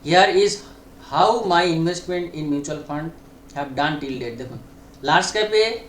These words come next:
দু হাজার তেরো সাল থেকে আপনি যদি ক্যালকুল-, ক্যালকুলেট করেন অ্যাবসলিউট রিটার্ন আপনি পেয়েছেন বা বিয়াল্লিশ পার্সেন্ট, যেটা অ্যানুয়ালাইজ টেন পয়েন্ট সিক্স ফাইভ পার্সেন্ট। লার্জ ক্যাপ ফান্ড ওয়ান, ফান্ড টুতে আপনি পেয়েছেন ইলেভেন পার্সেন্ট, ফান্ড থ্রি লার্জ ক্যাপ ইলেভেন পার্সেন্ট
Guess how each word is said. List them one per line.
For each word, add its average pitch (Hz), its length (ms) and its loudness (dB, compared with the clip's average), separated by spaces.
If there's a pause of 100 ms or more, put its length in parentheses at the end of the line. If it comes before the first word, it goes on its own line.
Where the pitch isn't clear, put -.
(220)
দু 143 120 -6
হাজার 196 180 4 (100)
তেরো 165 280 2
সাল 202 120 2 (100)
থেকে 196 140 0 (100)
আপনি 180 200 -2
যদি 185 180 -4
ক্যালকুল-, 160 380 -4
ক্যালকুলেট 160 380 -4
করেন 185 180 -2 (300)
অ্যাবসলিউট 180 420 -4
রিটার্ন 175 260 -2
আপনি 170 200 -4
পেয়েছেন 160 280 -4 (120)
বা 131 80 4 (240)
বিয়াল্লিশ 160 360 -2
পার্সেন্ট, 170 320 -4
যেটা 160 160 2 (540)
অ্যানুয়ালাইজ 170 520 2
টেন 175 220 0
পয়েন্ট 180 240 -2
সিক্স 165 200 -6
ফাইভ 170 120 -4 (100)
পার্সেন্ট। 180 280 -6 (840)
লার্জ 147 200 -4
ক্যাপ 170 220 -2
ফান্ড 160 240 0
ওয়ান, 156 180 2 (140)
ফান্ড 156 280 0
টুতে 165 260 0 (120)
আপনি 165 220 -2
পেয়েছেন 160 280 -4
ইলেভেন 160 280 -2
পার্সেন্ট, 170 340 -6 (380)
ফান্ড 151 180 -4 (120)
থ্রি 180 140 -4 (200)
লার্জ 151 240 -4
ক্যাপ 180 180 0 (120)
ইলেভেন 156 300 -4
পার্সেন্ট 170 300 -8